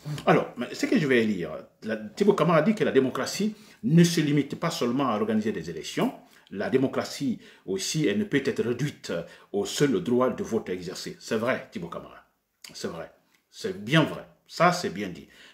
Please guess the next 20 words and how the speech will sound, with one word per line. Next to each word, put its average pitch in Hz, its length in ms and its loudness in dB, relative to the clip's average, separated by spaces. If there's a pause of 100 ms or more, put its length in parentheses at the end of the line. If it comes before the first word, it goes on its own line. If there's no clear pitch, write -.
(100)
Aussi, 160 640 0
c'est - 200 -14
clair, 170 300 4 (260)
Thibaut 107 200 -6
Camara 104 320 -2
dit 101 100 -2
aussi - 400 2
que 95 240 0 (760)
elle, 120 300 4
elle 117 180 2
s'épanouit, 156 640 6
hein, 101 60 -4
cette - 200 -4
démocratie 127 440 0
s'épanouit 139 480 0 (280)
et 165 100 6
se 165 140 2
mesure 143 360 4
aussi 113 340 0
par, 123 640 0